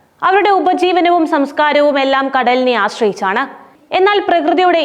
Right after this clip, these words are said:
ഈ രൗദ്രഭാവം അവരുടെ ജീവിതത്തെ തലകീഴായി മറിച്ചിരിക്കുകയാണ്. കഴിഞ്ഞ ഏതാനും ദിവസങ്ങളിലായി കടൽക്ഷോഭം രൂക്ഷമായതോടെ സാധാരണ ജനങ്ങളുടെ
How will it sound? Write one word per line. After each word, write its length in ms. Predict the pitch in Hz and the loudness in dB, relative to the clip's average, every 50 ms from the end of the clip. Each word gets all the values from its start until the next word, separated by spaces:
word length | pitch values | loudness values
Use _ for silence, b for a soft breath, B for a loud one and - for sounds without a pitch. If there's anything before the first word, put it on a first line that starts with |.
| 285 302 | 0 0
ഈ 60 | 302 294 | 2 2
രൗദ്രഭാവം 680 | 277 277 277 240 277 285 262 262 262 262 262 262 269 254 254 - - 233 | 2 0 0 0 0 -2 0 0 0 0 0 0 -2 -4 -4 -4 -2 0
അവരുടെ 320 | 233 240 254 262 254 247 226 - | 0 2 2 2 2 0 -2 -2
ജീവിതത്തെ 440 | 240 247 247 247 254 247 247 262 254 - - | -4 -4 -2 0 -2 -2 0 -2 -2 0 0
തലകീഴായി 580 | 226 226 240 240 226 254 254 247 247 240 233 208 208 | 0 0 0 0 0 0 0 2 2 2 0 0 -2
മറിച്ചിരിക്കുകയാണ്. 800 | 196 208 226 - 254 214 208 220 208 180 180 175 170 190 233 262 - B B B B B B B B B B _ - | -4 -4 -4 -6 -8 -6 -4 -4 -4 -4 -4 -6 -4 -4 -4 -4 -4 B B B B B B B B B B _ -2
കഴിഞ്ഞ 240 | 330 349 370 359 381 359 320 320 | 0 2 2 2 2 2 2 2
ഏതാനും 420 | 339 349 370 359 370 370 392 381 349 349 | 2 2 2 2 2 2 2 2 2 2
ദിവസങ്ങളിലായി 640 | 330 320 320 330 339 339 339 330 330 330 311 320 320 320 | 2 2 0 0 0 0 0 0 0 0 0 -2 -2 -2
കടൽക്ഷോഭം 640 | 302 269 254 285 294 294 - - 330 302 302 302 285 277 277 | -2 0 0 0 -2 -4 -4 -4 -2 0 0 0 0 0 0
രൂക്ഷമായതോടെ 840 | 285 285 285 - - 320 302 302 302 302 302 311 277 302 262 214 226 - - - - | 0 0 -2 -2 -2 -2 0 0 0 0 0 0 0 0 2 0 0 -2 -4 -4 0
സാധാരണ 460 | 330 349 359 349 370 381 370 370 392 349 269 | 0 0 2 2 0 0 2 0 0 0 0
ജനങ്ങളുടെ 440 | 339 339 339 339 349 349 349 330 339 | 0 0 0 2 2 2 2 2 2